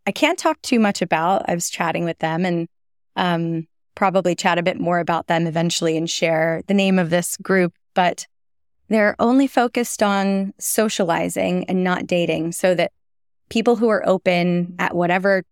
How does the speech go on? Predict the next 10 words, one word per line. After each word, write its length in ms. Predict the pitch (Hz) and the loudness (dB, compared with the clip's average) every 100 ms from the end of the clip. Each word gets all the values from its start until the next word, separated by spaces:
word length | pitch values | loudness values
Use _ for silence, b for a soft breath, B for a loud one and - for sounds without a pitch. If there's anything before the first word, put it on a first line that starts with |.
| _ _ - | _ _ -10
stage 380 | - 190 185 180 | -4 0 0 0
of 80 | |
open 400 | 185 180 175 170 | 0 0 0 -2
or 100 | 165 | -2
type 320 | - - 180 185 | -6 -2 -2 0
of 120 | 175 | -2
relationship, 640 | 170 165 175 175 180 170 | -2 -2 -2 -4 -2 -2
however 280 | 170 170 180 | 0 0 0
you 140 | 190 | 0
identify, 640 | 170 160 165 165 - 160 | 0 0 -4 -4 -4 -4